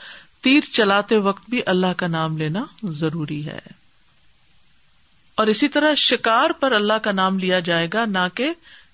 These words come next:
کمان پر، ٹھیک ہے۔ بسم اللہ، اللہ اکبر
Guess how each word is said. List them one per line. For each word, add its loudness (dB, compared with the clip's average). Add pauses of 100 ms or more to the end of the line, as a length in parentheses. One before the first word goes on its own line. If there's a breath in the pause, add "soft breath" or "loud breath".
(120)
کمان 2
پر، -4 (600)
ٹھیک -10
ہے۔ -8
بسم -6
اللہ، 2
اللہ 2
اکبر 0